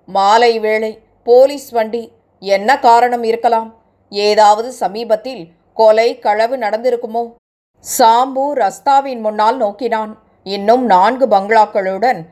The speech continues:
ரஸ்தா முடிவு பெற்றது. ஒரு கால் மோட்டார் இவைகளில் ஒன்றுக்குத்தான் போகுமோ?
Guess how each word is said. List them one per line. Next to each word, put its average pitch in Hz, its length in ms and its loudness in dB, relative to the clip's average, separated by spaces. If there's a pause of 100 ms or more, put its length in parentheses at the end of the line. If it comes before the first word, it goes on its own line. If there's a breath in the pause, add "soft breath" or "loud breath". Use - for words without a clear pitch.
(100)
ரஸ்தா 208 520 0
முடிவு 233 340 -6
பெற்றது. 233 440 -4 (460)
ஒரு 196 280 2
கால் 226 300 2 (240)
மோட்டார் 262 580 2
இவைகளில் 226 560 -4
ஒன்றுக்குத்தான் 254 640 -4
போகுமோ? 220 420 -2